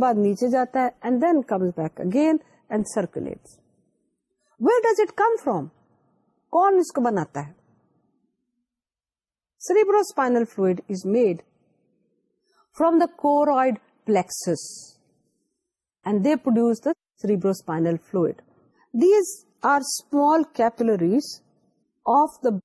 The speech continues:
blood vessels which enter through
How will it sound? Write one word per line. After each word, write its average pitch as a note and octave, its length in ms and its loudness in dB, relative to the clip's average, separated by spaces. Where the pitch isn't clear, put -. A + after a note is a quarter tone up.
blood G#3+ 400 0
vessels A#3 500 -2
which C#4+ 380 0
enter G4+ 380 2
through C#4+ 480 2